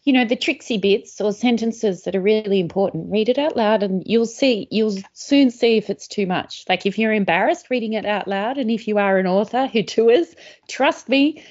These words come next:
you will be <laughs> asked to, um, to read out, you know, some quite powerful scenes of your book,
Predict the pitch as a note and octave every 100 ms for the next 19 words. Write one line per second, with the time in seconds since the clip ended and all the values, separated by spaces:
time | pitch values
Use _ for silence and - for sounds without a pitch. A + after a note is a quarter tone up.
0 | _ F#3+ A#3 E4 B3 D4 D#4+ E4+ A#3 G#4+
1 | C#4 F#4+ - - - D#4+ C#4 A#3 A3+ G3
2 | G3 _ _ - - _ - C4+ A3+ B3+
3 | B3 A#3+ A3 - _ _ _ _ _ _
4 | _ _ B3+ A#3 A3+ A#3 A3 G3+ A3 -
5 | - G#3 F#3+ - G3 - G3+ G#3 F#3+ F#3
6 | F3+ D#3+ G3 G#3+ C3+ -